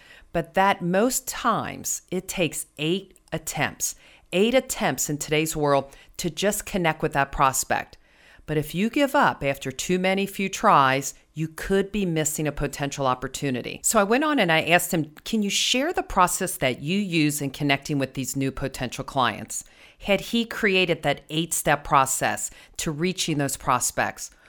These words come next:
Or was he just giving up after a few attempts, moving on, and making that assumption that, "Mm, they're probably not interested. I wasn't getting that instant result," and he gave up. And this is what happens, and I see this all the time because it's just human behavior.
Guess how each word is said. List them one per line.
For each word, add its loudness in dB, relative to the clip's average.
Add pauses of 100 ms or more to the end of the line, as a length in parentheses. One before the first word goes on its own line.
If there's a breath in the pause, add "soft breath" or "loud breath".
(200 soft breath)
Or 6
was 0
he -2
just -6
giving 2
up 2
after -2
a -2
few -2
attempts, 0 (280 loud breath)
moving 4
on, 4 (260 loud breath)
and -2
making -2
that 0
assumption 0
that, 2
"Mm, -4
they're -16
probably -4
not 0
interested. 0 (280 loud breath)
I -4
wasn't 2
getting 0
that 0
instant 2
result," 2 (260 loud breath)
and 0
he 0
gave -2
up. 4
And 0
this -2
is -10
what 0
happens, -2
and -6
I -2
see -2
this -2
all 4
the -2
time -4
because -6
it's -8
just -4
human 0
behavior. -4